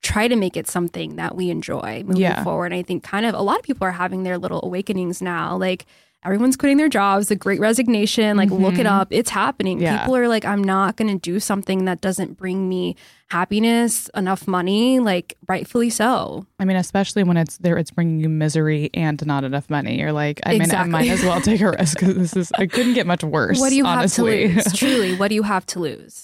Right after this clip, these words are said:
Speaker 2: Okay, so this kinda segues us really well into your recent content that you've done that I feel like just needs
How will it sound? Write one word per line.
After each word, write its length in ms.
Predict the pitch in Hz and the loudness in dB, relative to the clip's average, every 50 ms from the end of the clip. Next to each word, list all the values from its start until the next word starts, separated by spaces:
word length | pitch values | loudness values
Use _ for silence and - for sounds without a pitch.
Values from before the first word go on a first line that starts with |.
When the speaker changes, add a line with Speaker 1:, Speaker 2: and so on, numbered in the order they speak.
| - | -2
Speaker 2:
Okay, 220 | 208 202 208 196 190 | 0 2 4 2 2
so 480 | - - 202 196 196 190 185 185 - - - | 2 2 2 4 4 4 4 2 0 -2 -2
this 180 | 185 202 196 | -2 -2 -2
kinda 160 | - 226 233 220 | 0 2 2 2
segues 420 | - - 185 170 175 180 170 - | 2 2 0 2 4 2 2 2
us 220 | 180 170 165 - - _ | 2 0 0 -2 -4 _
really 220 | 180 180 175 185 | -2 2 2 4
well 260 | 185 170 160 160 160 165 | 4 4 2 2 2 0
into 800 | - 160 165 156 - - - - 170 160 156 156 151 151 156 - - _ | 0 0 -2 -2 -4 -6 -4 -2 0 2 2 2 2 2 0 -2 -4 _
your 320 | 175 170 170 165 160 156 | -2 0 2 2 2 2
recent 300 | 156 165 165 - - - | 2 2 0 0 -4 -4
content 320 | 156 156 160 151 - 160 | -2 -2 0 0 -2 -2
that 60 | 185 170 | 0 0
you've 160 | 165 151 147 | -2 0 0
done 320 | 156 147 143 143 147 147 | 0 0 0 0 0 0
that 100 | 143 - | 0 0
I 80 | - 156 | 0 0
feel 220 | 147 - 160 160 | 0 0 0 2
like 360 | 156 156 151 151 147 - - - _ _ _ _ _ _ _ _ - | 2 2 2 2 0 -2 -8 -16 _ _ _ _ _ _ _ _ -2
just 160 | 202 180 - | 0 2 2
needs 720 | 190 185 180 175 170 175 170 170 170 156 - - - - | 4 4 4 4 4 4 4 2 0 -2 -6 -8 -8 -10